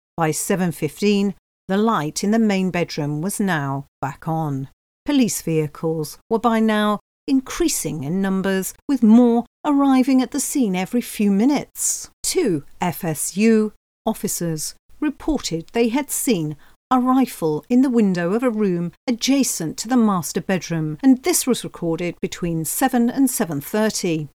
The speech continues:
These officers weren't standing together, but at different vantage points. One of these was firearms officer and instructor Julia Jeeps, but when she was asked about the sighting of a gun, it was later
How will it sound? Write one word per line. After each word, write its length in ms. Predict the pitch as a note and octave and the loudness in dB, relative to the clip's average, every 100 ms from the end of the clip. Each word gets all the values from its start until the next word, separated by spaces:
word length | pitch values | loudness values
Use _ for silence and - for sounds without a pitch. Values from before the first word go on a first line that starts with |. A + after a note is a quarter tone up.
| _ - | _ -2
These 260 | A#3+ C#4 G#3 | 2 4 2
officers 540 | - F#3 - F#3 - | -4 -6 -2 -2 -2
weren't 280 | F#3 F3+ - | -2 -2 -4
standing 440 | - G3 F#3 F#3 | -2 0 0 0
together, 560 | E3+ E3+ A3+ A3 A#3+ A3 _ | -2 2 2 4 2 0 _
but 100 | C#4 | -2
at 180 | D#4+ C4+ | -2 0
different 380 | E4 - A3+ C#3 | -2 0 -2 0
vantage 460 | G3+ G3+ - E3 - | 0 0 -2 -6 -6
points. 720 | F#3 F3+ D#3 - - - - _ _ - | -6 -4 -6 -6 -6 -6 -12 _ _ 4
One 180 | C4+ | 6
of 100 | D#4 | 6
these 380 | - G#3 F#3+ - | 4 2 2 -2
was 160 | E3+ - | -6 -8
firearms 560 | - E3+ E3 E3 D#3+ | -6 -4 -2 -2 -4
officer 600 | - - E3+ - F3 D#3+ - - | -8 -10 -10 -6 -4 -6 -10 -2
and 140 | A#3 | 2
instructor 800 | A#3 C4 - D#4+ - - D#3+ D3+ - _ - | 4 2 0 -4 -6 -6 -6 -6 -8 _ -8
Julia 420 | F3 F#3 E3+ E3 | -2 0 2 0
Jeeps, 720 | - A#3+ F#3+ - - - - - | 2 0 0 -6 -6 -6 -6 -8
but 140 | A3 | -6
when 260 | F#3 G#3 F#3 | 0 0 0
she 240 | - D4+ | 0 0
was 160 | C#4 G#3 | 2 0
asked 340 | F3+ E3 - | -2 -4 -6
about 300 | F3+ E3+ E3 | -6 -6 -6
the 80 | E3 | -8
sighting 460 | - E4 E4 F#3+ E3 | -6 -4 -4 -4 -6
of 100 | D3+ | -8
a 80 | |
gun, 380 | C#3+ F3 F3 F3+ - | -4 -2 -2 -6 -4
it 120 | D4+ | -4
was 180 | D4+ D4+ | -2 0
later 500 | C#4+ G3+ - D3+ C#3 | 0 0 -2 -6 -8